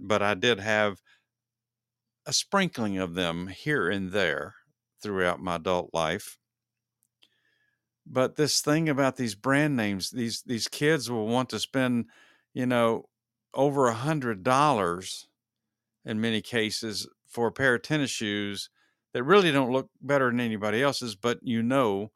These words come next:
you know, they're, they're either autographed by or they're promoted by, um, certain, uh, sports figures or so forth. And it just, it,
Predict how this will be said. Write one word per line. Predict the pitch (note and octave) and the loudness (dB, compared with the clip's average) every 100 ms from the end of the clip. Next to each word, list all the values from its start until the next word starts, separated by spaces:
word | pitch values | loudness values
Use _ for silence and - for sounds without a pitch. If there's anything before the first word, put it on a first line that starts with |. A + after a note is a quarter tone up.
| _ _ - | _ _ -10
you | A#2 | -6
know, | G#2 G#2 | -4 -4
they're, | G2 G#2+ G2+ F#2 D2+ | -2 0 0 -2 -6
they're | G2 G2 F#2 F#2+ | -6 -2 -2 -4
either | A#2 G#2+ G2 G2 F#2+ - | -6 -4 -2 -4 -6 -2
autographed | A2+ B2+ B2+ B2 A#2+ - | 2 2 2 2 0 -2
by | A#2 A2+ A2+ A2+ G#2 | -2 0 0 0 0
or | G2+ F#2+ | 0 -2
they're | G2 F2 | -2 -4
promoted | - G#2 A2 A#2 A2+ G2 | -4 -2 0 0 -4 -4
by, | A2 G#2+ G#2+ G#2+ G#2+ _ _ _ _ _ - | -2 0 0 -2 -6 _ _ _ _ _ -10
um, | G2+ F#2+ F#2+ F#2+ F#2+ F#2 _ _ _ _ _ _ - _ _ - | -6 -4 -4 -4 -6 -12 _ _ _ _ _ _ -20 _ _ -10
certain, | - B2+ - G#2 G2+ G2 | -2 0 0 -4 -6 -4
uh, | F#2+ F#2 F2+ F2+ _ _ _ - | -4 -4 -4 -8 _ _ _ -14
sports | - - A#2+ - | -8 -2 -2 -2
figures | - A2 F#2+ G2 F2+ | -2 -2 -2 -4 -4
or | E2+ | -4
so | G#2+ G2 | -2 -2
forth. | G#2 G2 G2 - | -2 -2 -2 -6
And | - A2 A2+ | -6 -4 -4
it | - C3 | -6 -6
just, | - D3 - _ _ _ _ _ _ _ _ _ _ _ _ - - | -4 -4 -6 _ _ _ _ _ _ _ _ _ _ _ _ -12 -4
it, | B2+ | -4